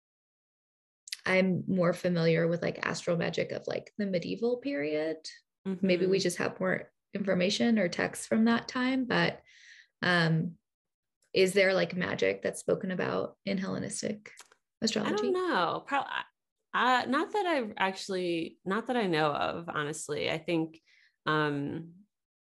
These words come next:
Speaker 2: yeah, it probably does mostly come from the medieval tradition and onward. I'm sure they were doing stuff, but,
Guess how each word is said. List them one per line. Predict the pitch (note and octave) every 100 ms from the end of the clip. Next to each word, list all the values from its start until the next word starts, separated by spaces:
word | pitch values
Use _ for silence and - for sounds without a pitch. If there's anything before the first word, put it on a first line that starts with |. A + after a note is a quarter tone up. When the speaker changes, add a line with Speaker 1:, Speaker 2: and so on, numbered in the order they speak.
| _ _ _
Speaker 2:
yeah, | F3+ F#3+ F#3 C3 - - _ _ -
it | G3+ G3+
probably | A3 G#3 G3+
does | F3+ F#3
mostly | F3 D#3+ E3
come | F#3+ D#3+
from | D#3+ D#3 D3+
the | E3
medieval | D#3+ D#3 D#3 D#3 D3 D3 -
tradition | D#3 D3 D3 D3
and | C#3+ -
onward. | C#3+ C#3+ C#3+ C#3 C#3 C#3+ - F#3
I'm |
sure | G3+ G#3+
they | F3+ D3+
were |
doing | C#3+ D3 C#3+ C#3
stuff, | - - C#3 - -
but, | C3+ C3